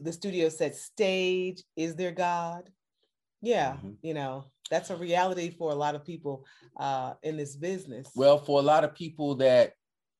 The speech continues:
Speaker 1: Mm.
Speaker 2: um, probably was living,
Speaker 1: Mm.
Speaker 2: um,
Speaker 1: Hmm.
Speaker 2: you know, and was thinking that way.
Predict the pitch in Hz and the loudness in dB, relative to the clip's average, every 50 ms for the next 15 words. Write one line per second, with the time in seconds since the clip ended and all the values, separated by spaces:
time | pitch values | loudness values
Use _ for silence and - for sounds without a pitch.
0 | - 151 147 127 117 117 110 110 107 101 101 98 95 92 _ _ _ _ _ _ | -20 -8 -4 0 0 2 0 0 -2 -4 -6 -8 -12 -18 _ _ _ _ _ _
1 | _ _ _ _ _ _ _ _ _ _ _ _ _ _ _ _ _ _ _ - | _ _ _ _ _ _ _ _ _ _ _ _ _ _ _ _ _ _ _ 2
2 | 143 139 135 135 127 127 123 113 110 107 104 95 - - - - _ _ _ - | 2 4 4 2 0 -2 -2 -4 -4 -6 -8 -8 -12 -14 -18 -20 _ _ _ -14
3 | 76 95 107 120 127 127 131 131 131 139 131 131 _ _ _ _ _ _ _ _ | -8 -6 -4 -2 -2 -2 -4 -6 -6 -8 -10 -14 _ _ _ _ _ _ _ _
4 | _ _ _ _ _ - 165 156 151 151 147 147 147 - 101 104 98 95 95 98 | _ _ _ _ _ -20 -18 -18 -16 -16 -16 -14 -8 -6 -4 -4 -2 -4 -4 -6
5 | 92 90 85 82 - - _ _ _ _ _ _ _ _ _ _ _ _ 196 180 | -8 -10 -12 -14 -20 -20 _ _ _ _ _ _ _ _ _ _ _ _ -10 -8
6 | 170 160 147 147 143 110 110 110 107 107 104 104 101 104 107 - - 90 98 98 | -8 -8 -10 -10 -8 -8 -8 -4 -4 -2 -2 -2 -4 -6 -10 -14 -12 -12 -10 -10
7 | 95 92 - - 131 127 123 123 110 113 117 117 110 110 - - 104 113 110 107 | -12 -12 -12 -10 -8 -8 -8 -8 -10 -10 -4 -2 -2 -2 -2 -4 -2 -2 -2 -2
8 | 104 107 110 | -2 -6 -10